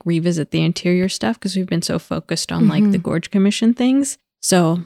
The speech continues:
Speaker 1: probably sometime in the next few days, I'll try to sit down before the meeting so that I can, like, come into it with the headspace of, like, having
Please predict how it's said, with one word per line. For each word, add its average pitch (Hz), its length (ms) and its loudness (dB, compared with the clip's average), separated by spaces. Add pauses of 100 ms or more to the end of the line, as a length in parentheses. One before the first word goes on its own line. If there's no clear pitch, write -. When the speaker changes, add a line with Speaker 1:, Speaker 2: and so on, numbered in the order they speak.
Speaker 1:
probably 165 460 0
sometime 170 380 -4
in 156 60 0
the 151 80 0
next 147 220 -4
few - 140 -6
days, - 280 -2
I'll - 120 -4
try - 180 -6
to 160 100 -2
sit - 360 -2
down 156 500 -2
before 190 340 0
the 180 120 2
meeting 165 300 2
so - 140 -4
that 156 80 -4
I 151 60 -4
can, 160 180 -6
like, 165 180 -4
come 170 180 -2
into 165 200 -4
it - 120 -6
with 165 100 -8
the 165 80 -6
headspace - 560 -6
of, 170 160 -8
like, - 260 -10 (140)
having 160 300 -6